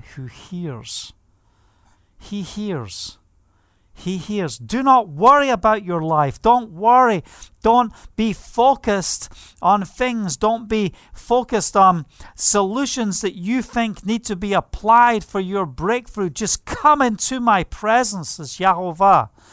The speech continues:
and receive from me. For I am your father. What, what does it mean to be father? It means I'm your source.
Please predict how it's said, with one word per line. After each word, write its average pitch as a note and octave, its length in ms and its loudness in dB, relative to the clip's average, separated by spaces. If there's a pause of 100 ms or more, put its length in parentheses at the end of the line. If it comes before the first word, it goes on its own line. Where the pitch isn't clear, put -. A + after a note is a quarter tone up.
(300)
and F#3+ 240 2
receive A#3+ 580 -2
from G3 220 -8
me. B2+ 260 -10 (380)
For A3 200 2
I B3+ 180 6
am A#3 200 4
your G#3 280 0
father. A#3+ 480 2
What, A3 280 2
what B3 160 2
does B3+ 180 -2
it A#3 120 -4
mean A#3+ 280 -4
to G3+ 140 -6
be G#3 340 -4 (300)
father? A#3 640 2 (180)
It G#3+ 140 -6
means A#3+ 400 -2 (200)
I'm A#3 220 2
your A3+ 160 0
source. - 1160 0